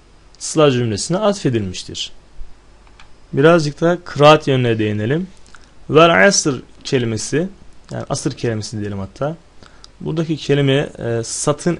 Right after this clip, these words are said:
esresi ile de okunmuştur. Yani cezim yok, sükun yok, bunu unut. Asiri şeklinde okunmuştur. Bu şekilde asiri. Tabi farklı okunuşlar da mevcut.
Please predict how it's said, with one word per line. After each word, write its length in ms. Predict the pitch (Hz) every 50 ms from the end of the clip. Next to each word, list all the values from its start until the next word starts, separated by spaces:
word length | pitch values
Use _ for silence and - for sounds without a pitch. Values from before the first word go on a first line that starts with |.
| -
esresi 580 | 123 135 - - - - 139 139 131 - - -
ile 280 | - 147 131 127 127
de 60 | 127 131
okunmuştur. 760 | 123 123 - 127 123 123 123 - - - - 101 - - - -
Yani 380 | 113 113 113 113 113 107 104
cezim 340 | 101 123 120 113 113 123 123
yok, 320 | 131 156 147 139 - - -
sükun 400 | - - 131 - - - 139 139
yok, 300 | 143 135 123 123 - -
bunu 180 | 131 127 131 -
unut. 400 | 147 160 156 156 160 - - - - - _ - _ - _ _ -
Asiri 840 | - 123 139 156 170 165 - - - 160 143 131 110 110 104 98 92 90 - - - - _ _ - -
şeklinde 720 | - - - 127 123 117 - 117 113 110 110 123 147 175 190 - - - - - _ - _ - - _ _ _ - - -
okunmuştur. 800 | 139 - - 143 151 147 143 - - - - - - - - - - - - - -
Bu 40 |
şekilde 460 | - - 131 - - 110 98 85 95 98
asiri. 1040 | 107 120 127 135 120 104 101 - - - 156 165 170 147 117 110 120 120 101 - - - - _ - - - - - - - - - - - - - - - - - - - - - - -
Tabi 240 | - - 156 156 165
farklı 400 | 156 - - 151 151 151 - 165
okunuşlar 560 | 160 - - 165 160 156 - 175 180 175 147
da 80 | 127 113
mevcut. 500 | 107 104 98 95 95 101 - - -